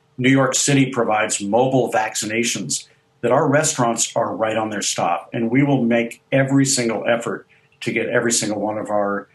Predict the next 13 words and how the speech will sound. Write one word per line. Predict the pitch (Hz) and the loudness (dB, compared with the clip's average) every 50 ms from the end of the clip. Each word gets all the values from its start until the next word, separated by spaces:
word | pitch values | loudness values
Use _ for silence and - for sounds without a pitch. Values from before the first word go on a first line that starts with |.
| _ _ _ _ - | _ _ _ _ -4
employees | 120 113 113 - 120 113 113 110 95 | -4 -4 -2 0 0 0 2 0 -2
vaccinated. | 92 107 113 117 117 117 - 113 107 104 92 - - - _ _ _ _ _ _ _ _ - | -2 0 0 0 0 -2 -4 -4 -6 -8 -10 -12 -14 -20 _ _ _ _ _ _ _ _ 0
Look, | 147 143 135 - - | 2 2 2 2 2
you've | 139 139 139 139 135 127 | 2 4 2 2 2 2
read | 135 135 131 - | 2 2 2 0
the | 123 117 | 0 0
news, | 113 113 117 123 120 117 - - | 2 4 4 4 4 2 0 0
you've | 117 117 - - _ - | -2 -2 -4 -4 _ -2
reported | 127 117 117 - 147 156 165 151 151 131 | 0 0 0 2 2 2 4 2 2 2
the | 117 | 0
news. | 113 113 113 113 110 - - - - - _ _ _ _ | 0 0 0 0 0 -2 -4 -8 -14 -20 _ _ _ _
There | - 127 131 135 | 0 2 4 4
are | 135 135 135 135 | 4 2 0 -2